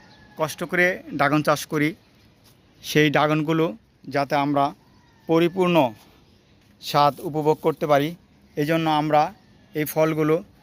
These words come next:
যখন উপর দিয়ে কালার চলে আসে, তখন এভাবে পলি দিয়ে আমরা ব্যাগিং করতে পারি। সম্মানিত ভিউয়ার্স, আশা করি আপনারা আজকে আমার এই ভিডিওর মাধ্যমে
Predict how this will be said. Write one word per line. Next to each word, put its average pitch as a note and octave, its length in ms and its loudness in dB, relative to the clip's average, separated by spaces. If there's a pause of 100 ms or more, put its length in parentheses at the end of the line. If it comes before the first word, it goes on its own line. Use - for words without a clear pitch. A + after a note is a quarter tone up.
(240)
যখন D3+ 500 0 (960)
উপর D#3+ 240 -4
দিয়ে D#3+ 140 0
কালার D3 240 0
চলে E3 220 -2
আসে, D#3 320 -2 (520)
তখন D3+ 240 -4
এভাবে D3+ 360 2 (100)
পলি D#3+ 180 -2
দিয়ে E3 300 -4 (380)
আমরা D3 240 2
ব্যাগিং D3 280 0
করতে D3 240 -4
পারি। C3+ 240 -2 (520)
সম্মানিত D3+ 360 -2
ভিউয়ার্স, D#3+ 640 0 (380)
আশা D3+ 220 -6
করি E3+ 300 -4 (380)
আপনারা D#3 460 2 (420)
আজকে D3+ 320 -6
আমার D3+ 200 0
এই D3+ 80 0
ভিডিওর C#3+ 280 -4
মাধ্যমে C#3+ 420 -2